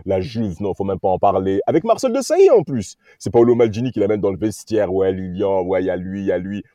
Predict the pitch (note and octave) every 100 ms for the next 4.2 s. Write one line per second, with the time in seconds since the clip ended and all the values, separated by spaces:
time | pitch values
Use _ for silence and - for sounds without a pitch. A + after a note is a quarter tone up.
0 | _ F#3 C4 C#4 D#4 F4 - F4 - _
1 | - F#2 A2+ B2 G2 _ _ _ _ _
2 | G2 F2 D#3+ G3 E3 _ E2 F2 B2 -
3 | G#2+ F#2+ - _ _ _ - F2 C3+ F#2+
4 | F#2